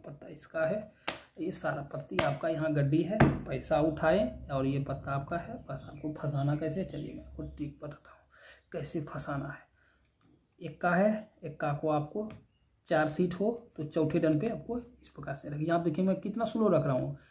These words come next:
अगले आप पीछे देखे होंगे कितना मैं जल्दी जल्दी कर लिया, तो आपको experience बनाना है। यहाँ पे सिखा रहा हूँ तो देखिए कैसे करना है। चौथे डन पे चला गया, चार सीट है, तो देखिए अभी देखिए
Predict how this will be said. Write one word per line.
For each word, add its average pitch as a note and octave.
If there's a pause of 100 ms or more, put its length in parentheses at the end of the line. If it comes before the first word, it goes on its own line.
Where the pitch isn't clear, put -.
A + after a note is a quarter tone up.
(140)
अगले D#3 (280)
आप D#3 (320)
पीछे F#3+
देखे F3+
होंगे G3+ (320)
कितना G#3
मैं G#3
जल्दी G3+
जल्दी F#3
कर D3
लिया, C3
तो C#3 (180)
आपको D#3
experience D#3
बनाना C3+
है। C#3
यहाँ D3
पे E3+
सिखा D#3+
रहा E3+
हूँ F#3
तो E3
देखिए D3+
कैसे D3+
करना D3
है। C#3+ (400)
चौथे F3+
डन F#3
पे F#3+
चला G3
गया, A3
चार E3+
सीट -
है, B3 (280)
तो C#3+
देखिए -
अभी D#3
देखिए F3+